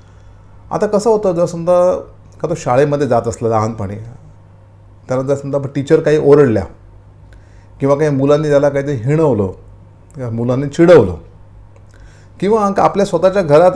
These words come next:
आई वडील चिकार भांडणं करतायत, त्या परिस्थितीमध्ये मुलाला एक प्रकारचा स्ट्रेस येतो आणि मग हे असं क-, तोतरेपणाचं ब-, चालू होतो. अतिशय महत्त्वाची गोष्ट म्हणजे लहान मुलं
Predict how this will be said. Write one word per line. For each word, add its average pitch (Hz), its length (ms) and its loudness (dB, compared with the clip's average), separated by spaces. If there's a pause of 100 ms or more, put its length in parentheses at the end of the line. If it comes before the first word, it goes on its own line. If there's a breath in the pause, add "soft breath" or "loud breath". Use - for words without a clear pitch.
(140)
आई 156 180 0
वडील 175 260 -4
चिकार 226 320 -2
भांडणं 208 340 2
करतायत, 147 360 4 (1080 soft breath)
त्या 170 100 0
परिस्थितीमध्ये 160 680 0
मुलाला 147 420 0
एक 131 200 -6
प्रकारचा 131 360 -2
स्ट्रेस 147 480 -2
येतो 92 220 -10 (1400)
आणि 123 160 -6
मग 139 280 -2
हे 123 140 -4
असं 131 380 -4 (260)
क-, 131 40 -12
तोतरेपणाचं 123 720 -6
ब-, 120 60 -4
चालू 104 280 -4
होतो. 92 280 -12 (2500 soft breath)
अतिशय 214 360 0
महत्त्वाची 185 460 -2
गोष्ट 160 220 -4
म्हणजे 160 400 -4
लहान 147 300 -4
मुलं 156 580 -2